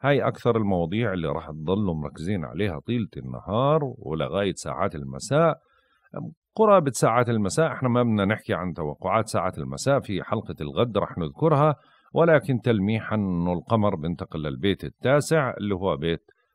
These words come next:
العلاقات مع الأجانب والعلاقات الخارجية والاتصالات الخارجية وأمور إلها علاقة بالسفر،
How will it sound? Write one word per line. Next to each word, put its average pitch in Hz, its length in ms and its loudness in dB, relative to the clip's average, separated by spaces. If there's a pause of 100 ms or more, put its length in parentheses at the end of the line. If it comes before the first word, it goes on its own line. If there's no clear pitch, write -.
(160)
العلاقات 85 720 0
مع 64 140 -10
الأجانب 117 720 2
والعلاقات 71 680 -2
الخارجية 95 600 -2
والاتصالات 110 680 0
الخارجية 98 760 0
وأمور 113 580 0
إلها 107 140 0
علاقة 113 460 2
بالسفر، 120 580 2